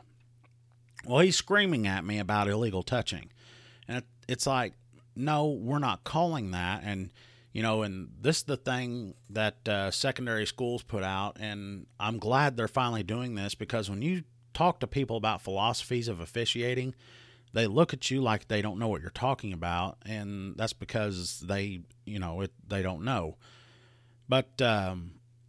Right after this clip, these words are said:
anyway, there was this pass thrown. He's under pressure. The lineman had no intentions whatsoever to try and catch that pass, and there was an eligible receiver right next to him.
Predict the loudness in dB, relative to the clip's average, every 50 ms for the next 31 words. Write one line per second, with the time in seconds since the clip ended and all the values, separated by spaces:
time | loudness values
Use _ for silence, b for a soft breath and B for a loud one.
0 | -20 -20 _ _ _ -2 0 0 2 4 4 4 4 4 2 2 2 2 2 2
1 | 2 2 0 -2 -4 -8 _ -14 -2 0 2 4 4 4 2 0 0 -2 0 0
2 | 0 -2 -2 0 2 0 0 0 -2 -2 2 4 4 4 2 2 -2 0 0 0
3 | 0 -2 -4 -6 -6 -8 -10 -14 -18 b b b b b b b b b b b
4 | b b b b b _ _ _ _ -6 -2 0 0 2 2 0 0 -2 -2 -4
5 | -4 -2 2 2 4 4 4 2 0 0 -2 -2 -2 -2 -4 -6 -6 -2 0 2
6 | 2 2 2 0 -4 -6 -4 -2 0 2 4 4 4 4 2 0 -2 2 2 4
7 | 4 4 2 0 0 -2 -2 -2 -2 0 0 0 0 0 0 0 0 0 2 2
8 | 2 2 0 0 -2 -4 -4 -2 -2 0 0 0 0 -2 0 0 0 0 0 -2
9 | -2 -2 -4 -2 -2 -2 0 2 2 2 0 0 -2 -4 -4 -4 -4 -2 0 2
10 | 4 4 4 4 4 0 0 2 4 4 2 2 0 -2 0 0 0 2 0 0
11 | 0 0 -2 -2 -2 -2 -2 -2 -4 -4 -4 -4 -6 -8 -8 -8 -8 -8 -10 -12
12 | -16